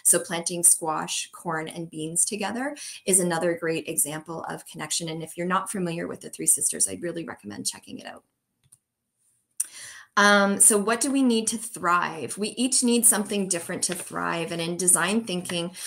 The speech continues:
we talk about how important it is to start our work with empathy. So I Googled empathy and plants, and I <laughs> found that there is actually a product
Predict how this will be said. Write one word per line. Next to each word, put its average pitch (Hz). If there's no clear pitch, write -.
we 196
talk 202
about 208
how 190
important 180
it 170
is 170
to 185
start 165
our 170
work 156
with 175
empathy. 175
So -
I 220
Googled 233
empathy 196
and 170
plants, 180
and 190
I 180
<laughs> -
found 247
that 254
there 233
is 233
actually 196
a 202
product 175